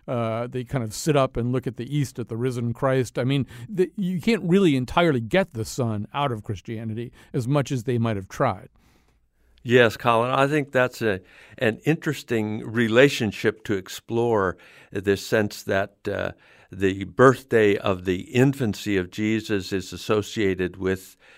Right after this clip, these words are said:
Speaker 2: the solstice, and some, uh, place it on the, uh,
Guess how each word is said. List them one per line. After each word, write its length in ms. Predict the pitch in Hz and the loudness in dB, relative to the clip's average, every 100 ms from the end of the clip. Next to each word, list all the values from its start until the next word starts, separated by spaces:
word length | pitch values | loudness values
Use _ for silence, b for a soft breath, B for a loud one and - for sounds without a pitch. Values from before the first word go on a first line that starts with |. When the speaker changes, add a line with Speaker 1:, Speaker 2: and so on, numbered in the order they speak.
| b - | b -8
Speaker 2:
the 200 | 95 98 | -2 -2
solstice, 840 | - 123 98 95 - 104 101 - | 2 2 2 -2 -6 -2 -2 -2
and 260 | 92 90 87 | -4 -4 -8
some, 720 | - 107 98 98 95 98 101 | -2 0 0 -2 -4 -6 -8
uh, 340 | - 55 53 107 101 _ _ | -6 -4 -4 -8 -12 _ _
place 340 | - 110 - | 2 2 2
it 100 | 98 | -2
on 240 | 92 92 90 | 0 0 0
the, 240 | 87 82 B B B B | -2 -4 B B B B
uh, 120 | 92 | -12